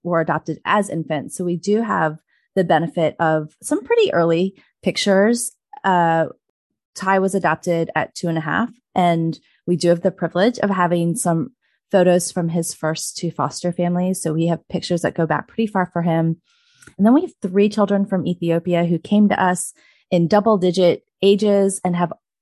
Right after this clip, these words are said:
pretty much nothing from their childhood before they came to us. We've, we have uncovered a, a few pictures here and there, but they do struggle with this quite a bit. And,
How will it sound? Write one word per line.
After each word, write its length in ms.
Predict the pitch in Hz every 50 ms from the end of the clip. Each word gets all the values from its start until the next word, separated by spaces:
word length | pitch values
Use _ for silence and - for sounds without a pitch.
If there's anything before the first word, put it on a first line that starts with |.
| _ _ _
pretty 240 | - - 233 254 277
much 280 | 285 247 - - - 175
nothing 880 | 165 170 170 170 175 175 165 - - - 160 - 143 127 - 180 170 - _ _ _ _ _ _ _ _
from 300 | _ - 202 180 180 175
their 200 | 170 165 160 160
childhood 380 | - - 170 160 156 160 165 -
before 240 | 196 - - 160 147
they 100 | 151 151
came 240 | - - 147 147
to 140 | 143 - 123
us. 200 | 135 156 - -
We've, 160 | 185 175 165 - _
we 140 | 180 185
have 160 | 190 190 185 190
uncovered 400 | 180 170 - 151 165 160 156 -
a, 100 | - - - -
a 100 | 156 143
few 340 | - _ _ - 196 220 208
pictures 420 | 208 180 - - - 160 147 -
here 180 | - - 170 165
and 120 | 151 156
there, 260 | 151 147 147 160 156 - _
but 220 | - 160 - - _ _ _ _ _ _ _ _ _ _ _ _ _ _ _ _ _ _
they 320 | - 165 196 185 180 196 208
do 520 | - 180 175 185 185 196 202 202 - - -
struggle 560 | - - - 147 - 151 185 220 247 254 -
with 200 | 220 240 262 254
this 320 | 262 262 269 262 269 - - - - _ _ _ _ _
quite 280 | - - 196 196 202 -
a 80 | 202
bit. 440 | 180 170 165 156 156 156 - - - _ _ _ _ _ _ _ _ _
And, 280 | 202 202 202 202 -